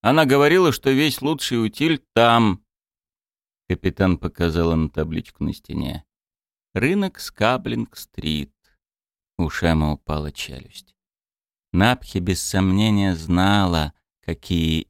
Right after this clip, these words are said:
именно артефакты ему не терпится повидать. Неужели, протаскав его весь день за собой по книжному рынку, она все же решила вознаградить его — за то, что он сказал ей про устройство?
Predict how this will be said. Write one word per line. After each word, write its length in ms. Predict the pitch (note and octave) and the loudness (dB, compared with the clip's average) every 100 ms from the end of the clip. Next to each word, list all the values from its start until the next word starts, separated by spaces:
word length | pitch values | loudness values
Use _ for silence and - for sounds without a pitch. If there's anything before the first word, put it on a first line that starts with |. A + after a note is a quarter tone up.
| _ | _
именно 600 | F#2 F2+ D#2+ D2+ C#2+ C#2+ - _ | 0 2 2 0 -2 -4 -8 _
артефакты 920 | E2+ E2 - D#2 - E2+ F2+ - - | -4 -4 -4 -8 -4 -2 -2 -4 -8
ему 200 | D#2 D2+ | -4 -2
не 140 | D#2 D2+ | -2 -2
терпится 540 | E2 D#2 - C#2+ - | -4 -6 -8 -14 -14
повидать. 920 | - D2 D2+ - - D2 - - - _ _ _ _ _ _ _ _ _ | -12 -10 -10 -10 -12 -14 -18 -20 -20 _ _ _ _ _ _ _ _ _
Неужели, 560 | F#2 F#2 F2 G#2 G2 | 4 4 4 4 2
протаскав 720 | F2+ E2+ - E2 - F2+ E2+ E2+ | 0 -4 -4 -4 -2 -2 -2 -4
его 160 | D#2+ | -2
весь 380 | D#2 E2 D#2+ D2 | 0 0 -2 -4
день 300 | F2+ D#2+ D#2+ | 0 0 0
за 140 | D#2+ | -2
собой 420 | D2 - D#2 D#2 D2+ | -6 -6 -6 -4 -4
по 180 | - | -6
книжному 640 | D2+ - E2 D2 E2 D#2 D#2 | -8 -2 -2 -2 -2 0 0
рынку, 440 | F#2+ A2 - - - _ _ _ | 0 -2 -4 -12 -12 _ _ _
она 220 | E2+ F2 E2 | 0 0 0
все 220 | - F2+ | -2 -4
же 160 | E2 | -2
решила 420 | D#2+ D2+ - E2 D#2+ | -2 -4 -6 -4 -2
вознаградить 1000 | E2 D2+ E2+ E2 F2+ D#2+ A2+ G2 - E2+ | -4 -2 -2 0 -2 -2 0 -2 -2 -6
его — 280 | D2+ D#2 - _ _ | -4 -4 -6 _ _
за 200 | D2 D#2+ | -6 -4
то, 160 | - D#2 | -4 -6
что 180 | - D#2+ | -4 -4
он 120 | D2+ | -4
сказал 400 | - D#2+ E2 D#2 | -4 -4 -2 -4
ей 140 | E2+ | -6
про 180 | - D#2+ | -12 -14
устройство? 680 | D2+ - D#2+ C2+ - - | -12 -12 -10 -10 -14 -20